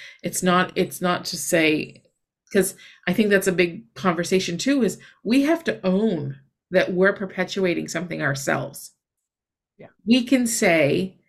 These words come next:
Speaker 2: Yeah.
Speaker 1: "Oh, there's a reason why people are successful, even though we're, we're in the, like, the beginning or even in the middle of a recession."
Speaker 2: Yeah.
Speaker 1: There's
Speaker 2: Mm-hmm.
Speaker 1: reason why people are still successful.
Speaker 2: Yes.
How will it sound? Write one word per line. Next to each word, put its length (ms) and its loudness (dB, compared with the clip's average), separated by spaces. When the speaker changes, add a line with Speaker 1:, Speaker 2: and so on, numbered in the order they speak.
Speaker 2:
Yeah. 80 -20
Speaker 1:
"Oh, 400 4
there's 280 4
a 80 2
reason 340 -2
why 140 0
people 280 -2
are 80 -4
successful, 580 -4
even 260 -2
though 140 0
we're, 360 2
we're 380 4
in 280 0
the, 300 0
like, 240 0
the 80 4
beginning 540 -2
or 200 -4
even 340 -2
in 200 -4
the 60 0
middle 300 0
of 120 -2
a 60 -4
recession." 760 -4
Speaker 2:
Yeah. 160 -20
Speaker 1:
There's 160 4
Speaker 2:
Mm-hmm. 100 2
Speaker 1:
reason 260 4
why 120 4
people 280 0
are 60 0
still 180 0
successful. 840 -6
Speaker 2:
Yes. 260 -20